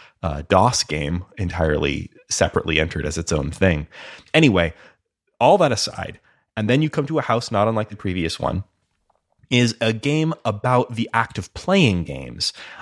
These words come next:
Um, you are playing as a boy named M. I think it's short for Emerson, if I'm remembering that correctly. Um,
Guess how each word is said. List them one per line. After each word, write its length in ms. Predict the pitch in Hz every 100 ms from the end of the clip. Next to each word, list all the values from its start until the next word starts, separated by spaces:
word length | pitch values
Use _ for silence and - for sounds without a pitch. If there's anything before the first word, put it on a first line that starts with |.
| -
Um, 480 | 95 87 87 87 90 _ _ _ - _
you 300 | 123 135 180
are 140 | 143 131
playing 500 | - 123 120 123 110
as 380 | 107 104 98 -
a 120 | 98
boy 520 | 87 92 104 110 113 113
named 540 | 107 101 101 98 98 - _ _ 110
M. 300 | 117 147 160
I 80 |
think 180 | 131 143
it's 240 | 135 - -
short 400 | - - - -
for 200 | - - -
Emerson, 800 | 107 120 135 - 170 175 175 165 -
if 140 | 151
I'm 120 | 175
remembering 380 | 175 170 170 180
that 160 | 180 175
correctly. 480 | 175 165 - 185 - - - - - -
Um, 300 | 107 101